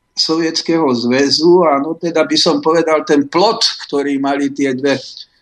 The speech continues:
superveľmoci ako medzi sebe, sebou, tak ten vlastne padol.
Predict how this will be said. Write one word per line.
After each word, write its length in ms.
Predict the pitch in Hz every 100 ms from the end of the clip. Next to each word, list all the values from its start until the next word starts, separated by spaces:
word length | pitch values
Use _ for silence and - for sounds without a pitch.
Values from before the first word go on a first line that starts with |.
| _
superveľmoci 1040 | - 185 185 156 139 147 160 156 143 151 143
ako 400 | 139 139 135 - _ _ - - _ -
medzi 320 | 139 160 139
sebe, 540 | 135 - 135 127 143 170 185 - -
sebou, 560 | - - 139 135 156 185
tak 240 | - -
ten 220 | - 165 156
vlastne 460 | 156 - - 147
padol. 560 | - 120 120 139 175 180